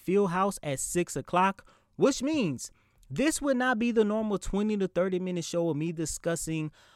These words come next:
a lot that's going on with this organization. In fact, this will be more so of a preview show where I do a little bit of a breakdown of the Indiana Pacers and tell you guys where your Rockets stand headed into tonight's game. And unfortunately, ladies and gentlemen, this will be a bounce back game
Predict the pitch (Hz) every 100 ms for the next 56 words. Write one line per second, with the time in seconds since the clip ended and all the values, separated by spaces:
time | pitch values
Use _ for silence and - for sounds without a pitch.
0 | _ - 139 165 180 - 156 131 160 160
1 | 156 156 151 151 143 156 151 147 127 147
2 | 170 - 160 131 - 202 175 165 214 220
3 | 180 180 143 156 202 196 - 175 151 -
4 | 143 143 131 - 240 214 147 - 120 113
5 | 123 - - 233 247 311 277 320 330 294
6 | 277 220 143 190 180 185 185 143 131 165
7 | 180 170 151 - 170 180 170 139 131 175
8 | 170 175 151 151 123 139 165 139 160 139
9 | 139 156 - 147 - - 160 160 139 139
10 | 156 147 147 - 151 - 110 123 143 131
11 | 127 113 92 - - - - 143 139 -
12 | 196 214 196 190 185 180 165 185 180 170
13 | 139 160 180 175 147 165 196 147 190 190
14 | 165 175 165 147 113 170 202 - 135 113
15 | 110 127 135